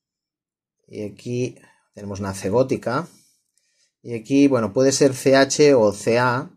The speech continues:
¿de acuerdo? En catálogos yo he visto que se decantan más por C H, pero bueno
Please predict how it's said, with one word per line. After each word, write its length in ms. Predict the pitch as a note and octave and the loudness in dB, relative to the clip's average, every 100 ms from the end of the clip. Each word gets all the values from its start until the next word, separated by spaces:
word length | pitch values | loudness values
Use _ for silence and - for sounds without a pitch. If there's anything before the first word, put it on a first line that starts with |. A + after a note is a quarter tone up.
| _ - | _ -20
¿de 60 | |
acuerdo? 500 | G2 G2+ G2+ C#3+ F3 _ _ _ _ - | -12 -10 -6 -6 -6 _ _ _ _ -12
En 760 | A#2 A#2 A2+ A2+ A2+ A2+ A2+ | -6 -2 -2 -2 -4 -4 -4
catálogos 720 | G#2+ A#2 A2+ B2+ C3+ C#3+ D3 B2+ | -4 -4 0 2 4 6 4 4
yo 80 | C3 | 2
he 40 | |
visto 280 | C3+ B2+ A#2+ | 2 0 -4
que 80 | A2+ | -4
se 120 | G#2 | -4
decantan 400 | G2 A2+ A#2+ A#2 | -2 -2 -2 -2
más 240 | A2+ A2 | -2 -4
por 220 | - A2 | -4 -6
C 260 | F#2+ A#2+ A#2 | -6 -4 0
H, 440 | C#3 C#3 - C3+ C#3 | 0 -2 -2 -2 -2
pero 580 | A2+ G#2+ G#2+ G#2 G2+ G2+ | -4 -2 -2 -2 -2 -4
bueno 440 | G#2 G#2 F#2+ F#2+ | -4 -4 -8 -12